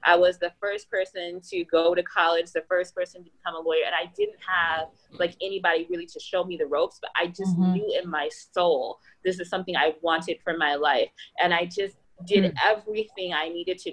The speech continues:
Speaker 1: do to, like, make it happen. And then the universe brought the things to, to make it happen. So I believe that if it's for you, the,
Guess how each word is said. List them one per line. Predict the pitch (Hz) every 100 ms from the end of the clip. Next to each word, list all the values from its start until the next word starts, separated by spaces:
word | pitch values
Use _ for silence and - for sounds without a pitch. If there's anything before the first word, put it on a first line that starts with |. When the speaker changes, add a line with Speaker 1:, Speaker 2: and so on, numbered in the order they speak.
| -
Speaker 1:
do | 165 180
to, | - 180
like, | 160 147 - _ _
make | 170 175 175
it | 170
happen. | 165 180 214 214 -
And | 175
then | 180
the | 180 175
universe | 175 208 196 180 143 147 - _ _ _
brought | 165 180 175 -
the | 175 -
things | 165 156 156 160 _ _ _ _
to, | 214 175
to | - 180
make | 165
it | 180
happen. | 160 147
So | 160 190 - _ _ -
I | 185
believe | 202 196 196 240
that | 220 180 -
if | 214
it's | 208 170 _ _ _ - -
for | 226 240
you, | 247 311 381 453 _ _ _
the, | 202 190